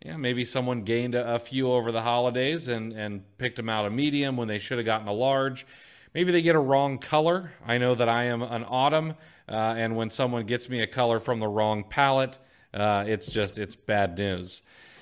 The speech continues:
Uh, they get two of the same item. This happens quite frequently. Uh, I actually, this happens to me, like, once a year.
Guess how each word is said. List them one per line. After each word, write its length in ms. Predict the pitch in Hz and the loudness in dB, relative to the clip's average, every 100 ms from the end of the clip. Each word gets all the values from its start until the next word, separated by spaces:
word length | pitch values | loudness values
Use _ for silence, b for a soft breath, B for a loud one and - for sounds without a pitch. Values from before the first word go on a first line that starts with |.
| B - | B -4
Uh, 540 | 113 110 107 104 101 82 - | 0 2 2 0 -2 -8 -12
they 240 | 123 139 | 0 0
get 280 | 131 135 135 | 2 -2 -2
two 280 | - 156 165 | 0 2 2
of 100 | 147 | 0
the 80 | 151 | -2
same 320 | - 156 151 | 0 0 0
item. 420 | 143 151 208 208 | 2 2 0 -2
This 180 | 117 - | -4 -2
happens 500 | 123 120 127 113 - | -2 0 -2 -4 -4
quite 300 | - 127 120 | 0 0 0
frequently. 680 | 135 131 143 143 170 214 B B B - | -4 -2 -4 -2 -4 -4 B B B -6
Uh, 140 | 107 | -2
I 220 | 107 127 131 | 4 4 4
actually, 440 | 117 127 - 135 | 0 0 0 -2
this 120 | 175 | -2
happens 360 | 175 170 147 127 | 0 -2 -2 -4
to 60 | |
me, 100 | 131 | -2
like, 200 | 127 110 | 0 0
once 300 | 110 117 117 | 2 0 0
a 60 | 113 | -4
year. 340 | 101 104 87 | -2 -2 -2